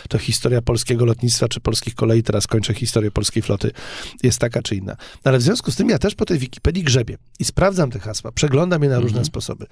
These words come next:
Speaker 1: I na przykład chociażby to dwie ostatnie książki, które robiłem, o samolotach i o kolejach. W przypadku samolotów hasła są często bardzo zdawkowe. Czy widać, że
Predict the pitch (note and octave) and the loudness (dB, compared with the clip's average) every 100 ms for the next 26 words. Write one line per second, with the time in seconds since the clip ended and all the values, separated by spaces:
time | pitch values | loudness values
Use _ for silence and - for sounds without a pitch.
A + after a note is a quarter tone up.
0 | - - - - - E3 D#3 D3 - F#3+ | -20 -20 -20 -20 -2 2 4 2 0 -2
1 | - G#3 G3+ G#3 G3 F3+ E3+ E3 F3+ F#3 | 0 0 2 2 0 -2 -2 -2 0 -2
2 | F3 - D3+ A#2 A#2+ A2 A#2+ C3+ - C#3+ | -4 0 0 0 -2 0 0 0 2 2
3 | D3 G3 F#3 D#3+ E3 - C#3+ A2+ A#2+ - | 2 2 0 0 -2 -2 -6 -6 -14 -20
4 | - - - - E3 - - E3 D3 C3 | -20 -20 -16 -4 -4 -4 -2 2 4 4
5 | B2 G3+ - F3+ F#3+ - D3+ F3 D3+ C#3 | 2 0 0 0 0 -2 -2 -2 0 0
6 | C#3 C#3 B2 B2 - A#2 A2+ - - - | 0 2 2 0 -2 -8 -10 -20 -20 -20
7 | - - - - - C#3+ D#3+ C3+ G3 F#3 | -20 -20 -20 -4 2 2 2 2 4 2
8 | B2+ C#3 C3 | 2 0 0